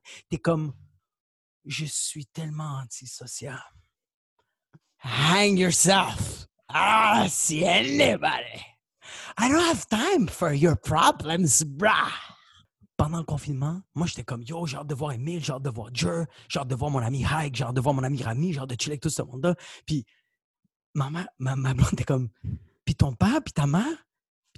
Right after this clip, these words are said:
Puis là, j'étais comme, who are those people? Aren't they dead?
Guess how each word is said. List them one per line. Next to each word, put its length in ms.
Puis 80
là, 60
j'étais 180
comme, 260
who 140
are 240
those 240
people? 600
Aren't 320
they 140
dead? 580